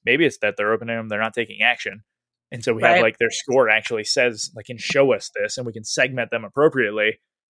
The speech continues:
Speaker 1: to kinda learn more about them so that we can send them something that's more specific. Um, and then finally, I would say the last piece is, like, under-, knowing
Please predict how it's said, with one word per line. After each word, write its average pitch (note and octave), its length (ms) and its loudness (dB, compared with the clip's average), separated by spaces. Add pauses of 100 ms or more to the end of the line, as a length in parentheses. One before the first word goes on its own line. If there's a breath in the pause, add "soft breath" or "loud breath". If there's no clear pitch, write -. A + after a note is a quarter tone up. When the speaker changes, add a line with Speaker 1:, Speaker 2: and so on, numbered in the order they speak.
(140)
Speaker 1:
to B2 80 -20
kinda C3+ 280 2
learn B2 360 4
more B2 580 4
about C#3 360 4
them A#2 400 -6 (220)
so - 140 -2
that B2+ 160 6
we A#2+ 100 2
can D#3+ 300 0
send B2 240 -2
them G#2+ 180 -6
something A2 240 -4
that's G2+ 160 -6
more G#2+ 180 -6
specific. - 520 -12 (760)
Um, A2 540 2 (220)
and D3 100 4
then C3+ 260 4 (440)
finally, D3 280 4
I C3 40 6
would B2+ 80 0
say D3+ 100 4
the B2+ 60 2
last B2 260 0
piece D3+ 200 -4
is, B2 100 -8
like, A#2 140 -2 (160)
under-, C#3+ 240 -2
knowing C#3+ 680 2